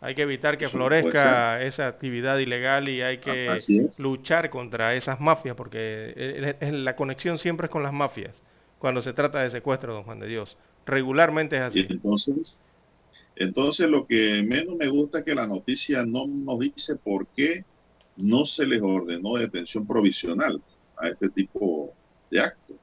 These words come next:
Speaker 2: En
Speaker 1: Por eso
Speaker 2: cuanto a sus
Speaker 1: recurrieron, ¿no?
Speaker 2: autores,
Speaker 1: Por eso
Speaker 2: real.
Speaker 1: recurrieron en la, la
Speaker 2: Usted
Speaker 1: decisión.
Speaker 2: va a ver que el tribunal, el Tribunal de Apelaciones lo va a guardar por lo menos seis meses.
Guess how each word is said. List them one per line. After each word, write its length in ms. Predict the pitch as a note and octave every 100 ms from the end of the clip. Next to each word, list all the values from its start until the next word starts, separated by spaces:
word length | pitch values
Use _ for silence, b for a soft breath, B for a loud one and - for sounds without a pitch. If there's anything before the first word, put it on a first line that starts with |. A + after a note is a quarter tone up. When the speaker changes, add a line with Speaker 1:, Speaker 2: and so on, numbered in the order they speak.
| _ _ _ _ _ _ _ _ _ _
Speaker 2:
En 200 | C#3+ A2+
Speaker 1:
Por 140 | - C3+
eso 120 | -
Speaker 2:
cuanto 140 | D#3
a 40 | C#3
sus 80 | B2
Speaker 1:
recurrieron, 300 | B2 D3+ C#3+
¿no? 80 |
Speaker 2:
autores, 360 | E3 E3+ - - _
Speaker 1:
Por 120 | - A#2
eso 160 | D3+
Speaker 2:
real. 140 | C#3 C3
Speaker 1:
recurrieron 460 | A#2+ B2 C#3 B2+ G#2+
en 220 | G#2+ A2
la, 380 | A2+ A#2 F#2+ A2 _ _ _ _ _ _ _ _ _ _ _ _ _ _ _ _ _ _ _
la 120 | C3
Speaker 2:
Usted 100 | A#2+
Speaker 1:
decisión. 480 | A2+ A#2+ A2+ E3 B2+
Speaker 2:
va 60 | C3
a 20 |
ver 180 | C#3 C#3+
que 80 |
el 80 | B2+
tribunal, 600 | A2+ F#2+ F#2 A#2 B2 - -
el 160 | G2+ F#2+
Tribunal 420 | F#2+ F2+ G2 A#2
de 60 | G#2
Apelaciones 800 | F#2 F2 - - G#2+ G#2+ G#2+ F#2 _ _
lo 160 | F2 E2+
va 80 | F#2
a 40 |
guardar 420 | G2+ F#2+ G2 F#2 - _ _ _ _ _ _ _ _ _ _ _ _ _ _ _ _ _ _
por 140 | F2+
lo 80 | F2
menos 300 | F2 G#2 A#2+
seis 200 | B2+ B2
meses. 460 | A#2 A#2 - -